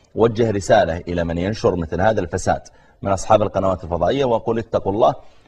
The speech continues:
والله عز وجل سوف يسألكم عن ذلك، وأنتم بهذا مفاتيح للشر.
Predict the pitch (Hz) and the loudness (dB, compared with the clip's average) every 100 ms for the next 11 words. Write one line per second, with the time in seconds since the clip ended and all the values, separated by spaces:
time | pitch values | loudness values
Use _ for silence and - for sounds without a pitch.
0 | - 104 123 110 90 101 104 117 107 107 | -4 2 2 2 -2 -2 0 -2 0 0
1 | 95 98 87 - 117 - 90 92 117 - | 0 -2 -2 0 0 -2 -4 2 2 2
2 | 147 110 - 135 117 98 92 104 123 110 | 0 -2 -2 -2 -4 -2 0 2 2 0
3 | 90 90 90 123 - 85 - 117 | -4 -4 -4 -4 -6 -4 0 0